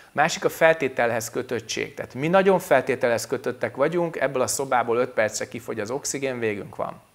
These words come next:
Ha önjáróvá válik energetikailag, anyagilag és informatikailag az A I, akkor ő kevésbé lesz feltételhez kötött, mint mi.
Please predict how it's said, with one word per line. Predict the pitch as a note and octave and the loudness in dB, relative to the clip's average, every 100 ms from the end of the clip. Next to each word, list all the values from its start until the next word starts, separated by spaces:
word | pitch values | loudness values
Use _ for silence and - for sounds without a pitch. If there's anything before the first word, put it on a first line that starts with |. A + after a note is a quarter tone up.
| _ _ _ _ _ _ _ _ _ _ _ _ | _ _ _ _ _ _ _ _ _ _ _ _
Ha | - B2 - | 2 4 4
önjáróvá | C#3+ G#3+ G#3+ C#3 B2 A2+ A#2 G#2+ | 4 4 4 4 2 2 2 2
válik | G#2 F#2 G#2 C#3+ D#3 - _ | 2 0 0 -4 -6 -16 _
energetikailag, | C3 A#2+ A2 G2+ G#2 A2 G#2 G#2 | -4 -2 -2 -4 -6 -4 -2 -2
anyagilag | G#2+ A2+ G2+ G#2 G2+ | -2 -4 -6 -4 -4
és | G2+ - | -6 -8
informatikailag | G#2 - G2+ F#2+ F#2+ - F#2 F#2 A#2 D3+ | -10 -8 -8 -6 -10 -6 -6 -2 -4 -4
az | - | -6
A | G2+ A2 G#2 E3+ | -8 -6 -4 -4
I, | - _ | -8 _
akkor | A#2+ - B2 A#2+ - | -12 -8 -2 -2 -4
ő | - B2 D3 - - _ | -6 -4 -4 -6 -16 _
kevésbé | F#3+ F#3+ C#3+ G#2+ G#2+ G#2 | 6 6 6 2 -2 -2
lesz | G2 - | -2 -2
feltételhez | A#2 A2 G2+ - G2+ G2 - | 0 0 -2 -6 -6 -6 -8
kötött, | G#2+ A#2+ A2+ | -8 -8 -8
mint | C3 A#2+ | -10 -10
mi. | B2+ G2 | -10 -10